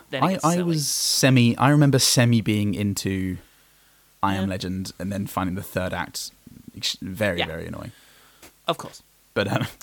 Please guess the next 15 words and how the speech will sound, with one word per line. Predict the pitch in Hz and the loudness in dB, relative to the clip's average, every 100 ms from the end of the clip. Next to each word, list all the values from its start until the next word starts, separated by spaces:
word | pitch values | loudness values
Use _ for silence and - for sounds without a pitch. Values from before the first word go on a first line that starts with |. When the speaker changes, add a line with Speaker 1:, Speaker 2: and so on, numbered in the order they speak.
| - | -12
Speaker 1:
Meanwhile. | 196 175 - _ _ - - | -10 -10 -12 _ _ -20 -12
Speaker 2:
Yeah. | 139 151 _ 202 - - | -8 -10 _ -12 -8 -8
Speaker 1:
<laughs> | 285 - 277 269 254 220 | -8 -8 -14 -14 -16 -2
Uh, | 165 175 180 175 175 - | 2 4 4 4 2 0
on | 156 | -4
Facebook, | 170 - 180 - _ _ _ _ _ _ | -4 -6 -12 -16 _ _ _ _ _ _
Speaker 2:
Hmm? | 147 - | -6 -6
Speaker 1:
we | 156 | -4
have | 170 170 175 185 202 240 | -2 0 0 2 2 0
Jennifer | 247 262 277 | -4 -10 -6
Stones. | 370 415 - - _ _ _ | -6 -6 -10 -16 _ _ _
Speaker 2:
<gasps> | - 311 311 320 311 277 240 _ _ _ _ _ _ | -6 -4 -2 -2 -4 -6 -10 _ _ _ _ _ _
Jenny! | - 208 415 370 320 190 _ _ _ _ _ _ _ | 0 0 0 0 -2 -6 _ _ _ _ _ _ _
Speaker 1:
Jenny! | - 247 254 240 - _ _ _ 185 202 | -12 -8 -6 -8 -10 _ _ _ -20 -10
Um, | - 185 190 185 | 2 4 4 0